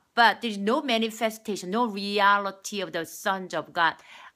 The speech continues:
unless you, we are led by Spirit of God. You get it? Like, um, I don't know. I,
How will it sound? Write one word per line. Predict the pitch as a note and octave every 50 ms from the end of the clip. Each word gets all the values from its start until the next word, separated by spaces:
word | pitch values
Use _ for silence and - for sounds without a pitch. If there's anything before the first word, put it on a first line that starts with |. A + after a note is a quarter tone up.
| _ _ _ _ -
unless | F3 F3+ F#3 F#3 F#3 F#3+ G#3+ A3+ A3 - -
you, | G3 E3 E3 F#3 F3+ F3 E3+ - D#3
we | F#3+ G3 G3+ G3+
are | F#3+ E3 D3+ C#3+
led | C3+ C3+ C#3 D3 D#3+ F3 F3+ F3 F3 D#3 D#3+ D3 C3 -
by | E3+ D#3+ D#3 D3+ D3 C#3 C3+ C3 - - - - _ _
Spirit | - - - _ - - - A#3 G#3+ E3+
of | D3 _ _
God. | - C3+ B2+ D3 - - _ - - - _ _ _ _ _ _ _ _ _ _ _
You | - F#3+
get | F3 - E3+ D#3
it? | D#3+ G3+ - - - _ _ - - - - -
Like, | - B3+ B3+ C4 C4 B3+ C4+
um, | C#4 C4 B3 A#3+ A#3+ A#3+ A#3 A#3 - - - - _ _ _ _ _ _ _ _ _ _ _ _ _ _ _ _ _ _ _ _ _ _ _ _ _ _ _ _ _ _ - -
I | -
don't | B3+ B3 A#3
know. | G#3+
I, | G3+ G3 F#3+ F#3+